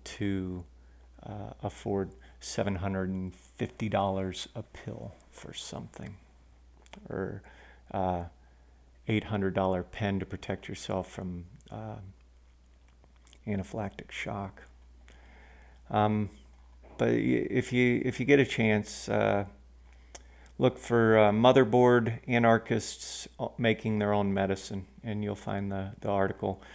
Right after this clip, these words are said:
And it's, uh, it's pretty interesting. And, um, I don't know if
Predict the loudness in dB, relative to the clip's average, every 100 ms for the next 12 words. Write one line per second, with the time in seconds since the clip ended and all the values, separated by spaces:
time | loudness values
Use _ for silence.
0 | -20 -20 -2 2 4 4 0 4 6 6
1 | 4 0 -16 -20 _ _ _ -20 _ _
2 | -10 -8 -2 0 2 2 0 -6 -6 -8
3 | -10 -20 -20 -14 0 4 6 6 6 6
4 | 6 2 -2 -8 -14 -6 -6 -4 -2 0
5 | 2 2 0 -4 -8 -10